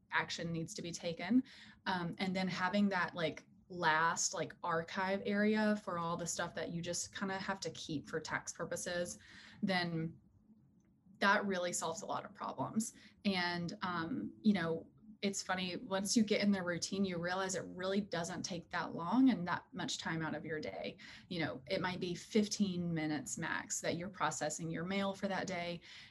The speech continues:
And, you know, if you had, like, two kids, for example, to, like, look through their papers, you know, that would probably be the amount of time that you would spend processing those papers. But I think that's really where,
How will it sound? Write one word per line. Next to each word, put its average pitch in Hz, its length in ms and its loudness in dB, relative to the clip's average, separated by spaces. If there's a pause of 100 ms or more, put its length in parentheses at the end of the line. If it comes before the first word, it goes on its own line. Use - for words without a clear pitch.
(120)
And, 170 440 0
you 185 60 -4
know, 160 140 -2
if 165 140 -2
you 170 80 -4
had, 160 240 -2
like, - 160 -4
two 165 200 -2
kids, - 320 -4
for - 140 0
example, - 680 -6
to, 175 140 -6
like, - 340 -6 (220)
look 175 260 -2
through 165 140 0
their - 140 -2
papers, - 380 -6
you - 60 -8
know, - 140 -6 (400)
that 196 200 6
would 147 220 0
probably 170 480 0
be 160 140 -2
the 151 100 -2
amount 147 220 2
of 135 60 0
time 151 240 -2
that 139 140 -4
you 143 60 -4
would - 160 -4
spend 165 380 -4 (340)
processing - 500 -2
those 135 200 -2
papers. - 500 -6
But 170 220 2
I 196 120 6
think 208 240 2
that's 190 300 -2
really 185 300 -2
where, 160 580 0